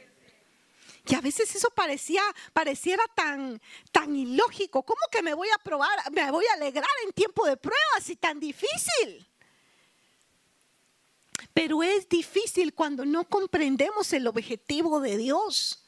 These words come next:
Y por eso ahí mismo en Santiago dice, "Y el que necesite sabiduría, pídala, pídala."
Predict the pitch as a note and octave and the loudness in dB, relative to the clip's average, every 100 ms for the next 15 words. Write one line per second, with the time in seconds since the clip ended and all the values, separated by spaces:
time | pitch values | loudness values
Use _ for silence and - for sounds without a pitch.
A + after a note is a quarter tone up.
0 | _ _ - - D#4+ E4 F4 E4 G#4+ A4+ | _ _ -18 -2 -2 2 2 4 2 2
1 | A4 F#4+ F#4+ G4 G4 G4+ G4 - D4 C#4 | -2 -2 -2 -2 0 0 0 0 -2 -4
2 | - F#4 G#4+ F4+ C#4+ C#4+ B4 A#4 - A#3+ | -2 0 0 0 0 -2 0 -2 0 -4
3 | G3+ - _ _ _ - - _ _ - | -6 -18 _ _ _ -20 -20 _ _ -12
4 | - G3+ D4+ C#4+ - C#4+ C4 A3+ - A#3 | -4 2 2 2 -6 -6 -2 -2 -2 -2
5 | G3+ - F4+ - F4+ - C#4 C4 A#3+ A#3+ | -2 0 0 0 -2 0 -2 -2 0 2
6 | E4+ E4 G#3 F#3 - _ _ _ _ _ | 2 2 0 -6 -18 _ _ _ _ _
7 | _ _ _ _ _ _ _ _ _ _ | _ _ _ _ _ _ _ _ _ _
8 | _ _ _ _ _ _ _ _ - D#4 | _ _ _ _ _ _ _ _ -4 0
9 | F4+ F4+ - - - - _ _ _ _ | 0 0 -4 -10 -16 -20 _ _ _ _
10 | _ _ _ _ _ _ _ _ _ C#4 | _ _ _ _ _ _ _ _ _ -2
11 | F4+ G4 E4+ B3 - | -2 -2 -6 -8 -14